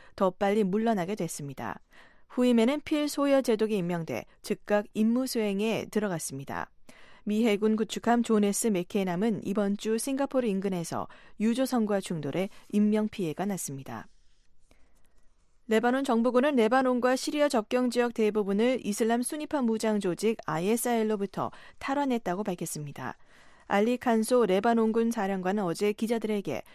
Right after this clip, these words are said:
과거 아이에스아이엘이 점거하던 지역의 팔십 퍼센트를 탈환했다며 현재 소수의 아이에스아이엘 대원만이 약 이십 제곱킬로미터의 땅에 남아있다고 말했습니다.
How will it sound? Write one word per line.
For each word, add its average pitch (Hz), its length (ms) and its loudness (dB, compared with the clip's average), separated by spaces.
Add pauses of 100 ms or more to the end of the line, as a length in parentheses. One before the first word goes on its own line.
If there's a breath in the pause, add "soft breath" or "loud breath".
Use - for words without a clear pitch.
(200 loud breath)
과거 208 500 2
아이에스아이엘이 220 800 0
점거하던 208 580 0
지역의 190 320 -2
팔십 - 340 -4
퍼센트를 247 520 0
탈환했다며 185 760 -2 (380 loud breath)
현재 190 480 0
소수의 254 560 0
아이에스아이엘 240 640 0
대원만이 190 580 -2 (360 loud breath)
약 190 200 2
이십 214 320 -2
제곱킬로미터의 226 840 0
땅에 180 320 -2
남아있다고 180 640 -2
말했습니다. 143 680 -6